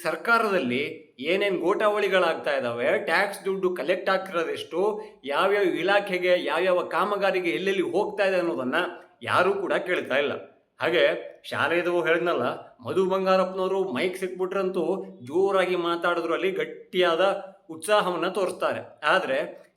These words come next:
ಇಂಥ ಒಂದು ಕೆಲಸಗಳು ಇದ್ದಾಗ, ಹೊಣೆಗಾರಿಕೆ ಇದ್ದಾಗ ಜವಾಬ್ದಾರಿನ ನುಣುಚಿಕೊಳ್ತಾರೆ. "ನಾವು ನೋಡ್ತೀವಿ, ನಾವು ತನಿಖೆ ಮಾಡ್ತೀವಿ, ಅದು ವಿಚಾರಣೆ ಮಾಡ್ತೀವಿ" ಅನ್ನೋದು ಬಿಟ್ರೆ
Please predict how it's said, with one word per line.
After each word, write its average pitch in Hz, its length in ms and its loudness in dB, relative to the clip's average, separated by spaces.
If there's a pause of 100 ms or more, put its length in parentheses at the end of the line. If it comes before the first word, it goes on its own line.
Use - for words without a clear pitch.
(140)
ಇಂಥ 214 300 -2
ಒಂದು 202 760 0
ಕೆಲಸಗಳು 196 480 2
ಇದ್ದಾಗ, 147 380 0
ಹೊಣೆಗಾರಿಕೆ 180 760 0
ಇದ್ದಾಗ 147 340 -2 (500)
ಜವಾಬ್ದಾರಿನ 170 720 2
ನುಣುಚಿಕೊಳ್ತಾರೆ. 165 1200 -4
"ನಾವು 175 180 2
ನೋಡ್ತೀವಿ, 220 680 0
ನಾವು 196 160 0
ತನಿಖೆ 196 320 0
ಮಾಡ್ತೀವಿ, 208 480 0
ಅದು 170 180 -4
ವಿಚಾರಣೆ 202 380 0
ಮಾಡ್ತೀವಿ" 185 300 -2
ಅನ್ನೋದು 165 240 -2
ಬಿಟ್ರೆ 160 580 -4